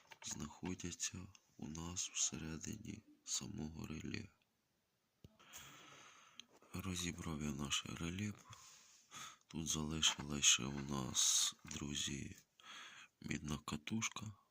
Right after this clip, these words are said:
всередині. А тут саме контакт із реле. Бачимо жовтого кольору. Це значить, що він золотий.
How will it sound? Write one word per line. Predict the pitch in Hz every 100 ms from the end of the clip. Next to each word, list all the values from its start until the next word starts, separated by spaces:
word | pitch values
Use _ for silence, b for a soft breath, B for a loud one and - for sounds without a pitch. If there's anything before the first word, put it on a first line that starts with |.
| -
всередині. | - - 92 92 95 90 90 - - - _ - B B B B B B B _
А | -
тут | - 101 98
саме | - 78 85 80 85 95 - - - _ _ B B B B B B B B _ _
контакт | - 73 - 80 82 - - - - B B B B _ _ _ -
із | 80
реле. | 82 78 - - 78 - _ _ _
Бачимо | - 64 78 - 65 - _ -
жовтого | - 78 82 - -
кольору. | - - 113 110 104 104 107 _ B B B B B B _
Це | - -
значить, | 95 104 - - - -
що | - -
він | - 85 90 - _
золотий. | 95 87 90 90 - - - -